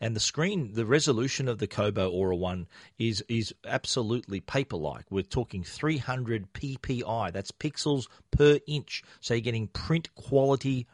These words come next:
resolution, like you're reading a newspaper or a magazine or a printed book. So you do, uh, it does look terrific.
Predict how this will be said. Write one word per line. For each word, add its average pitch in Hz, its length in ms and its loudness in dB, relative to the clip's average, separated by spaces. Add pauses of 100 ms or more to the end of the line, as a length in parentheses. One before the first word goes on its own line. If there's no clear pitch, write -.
(100)
resolution, 117 680 2
like 143 300 2
you're 151 100 0
reading 147 220 2
a 135 40 0
newspaper 127 560 2
or 110 60 4
a 107 40 2
magazine 110 520 0
or 165 240 2
a - 40 0
printed 151 360 -2
book. - 260 -4 (380)
So 110 140 -4
you 110 180 2
do, 120 360 2
uh, 107 200 2
it 107 160 -2
does 123 220 2
look 117 240 -2
terrific. 117 480 -2